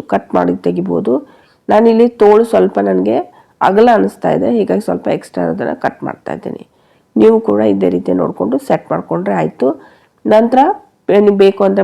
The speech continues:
ಮಧ್ಯದಲ್ಲಿ ಕೂಡ ಕಟ್ ಮಾಡಿ ನೀವು ಬಟನ್ಸ್‌ಗಳನ್ನ ಅಪ್ಲೈ ಮಾಡ್ಬೋದು. ಅದಿಲ್ಲ ಅಂದ್ರೆ normally ನೀವು ಇದ್ರ ಮೇಲೆ ಡೆಕೋರೇಷನ್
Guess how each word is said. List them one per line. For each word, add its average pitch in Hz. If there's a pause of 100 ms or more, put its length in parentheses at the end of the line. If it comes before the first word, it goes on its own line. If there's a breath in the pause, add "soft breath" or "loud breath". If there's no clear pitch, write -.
ಮಧ್ಯದಲ್ಲಿ 190
ಕೂಡ 185 (120)
ಕಟ್ 185
ಮಾಡಿ 190
ನೀವು 180
ಬಟನ್ಸ್‌ಗಳನ್ನ 185 (100)
ಅಪ್ಲೈ 180 (120)
ಮಾಡ್ಬೋದು. 185 (520 loud breath)
ಅದಿಲ್ಲ 254
ಅಂದ್ರೆ 269
normally 208 (140)
ನೀವು 196
ಇದ್ರ 190
ಮೇಲೆ 185 (100)
ಡೆಕೋರೇಷನ್ 180